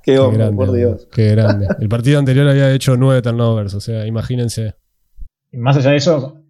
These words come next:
Speaker 3: contra Sacramento fue un partidazo. Tremendo. Bueno, vamos a cambiar de conferencia. Yo se lo veía un poco nervioso a Pizzi porque quería que fuéramos al este para hablar de los Knicks.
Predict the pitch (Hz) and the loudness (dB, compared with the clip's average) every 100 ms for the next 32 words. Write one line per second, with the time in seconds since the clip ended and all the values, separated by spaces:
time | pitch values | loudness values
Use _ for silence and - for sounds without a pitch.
0 | _ 123 110 120 120 131 151 147 131 104 | _ -4 -2 0 0 0 2 2 0 -2
1 | 113 113 - 92 - _ _ _ 139 143 | -2 -2 -4 -14 -16 _ _ _ 0 2
2 | 127 113 127 143 120 - - - _ - | 2 0 0 0 -2 -8 -20 -20 _ -2
3 | 160 208 214 196 180 139 - 165 147 139 | 0 2 2 4 2 0 0 0 2 2
4 | 135 135 135 135 135 156 160 143 135 139 | 2 2 2 2 2 2 2 0 -2 0
5 | 156 165 151 156 147 135 135 127 135 135 | 0 0 0 0 0 -6 -6 0 2 2
6 | 117 139 123 120 143 147 127 113 147 139 | 0 -4 -6 -2 0 0 -4 0 2 2
7 | 151 117 110 110 123 - - 127 110 117 | -2 -4 -10 -4 -2 -2 -4 -4 -4 -2
8 | 143 147 143 107 110 110 117 113 113 110 | 0 0 -2 -4 -4 -2 -2 -2 -4 0
9 | 151 156 143 - - - - - - _ | 0 0 -2 -4 -8 -20 -20 -20 -20 _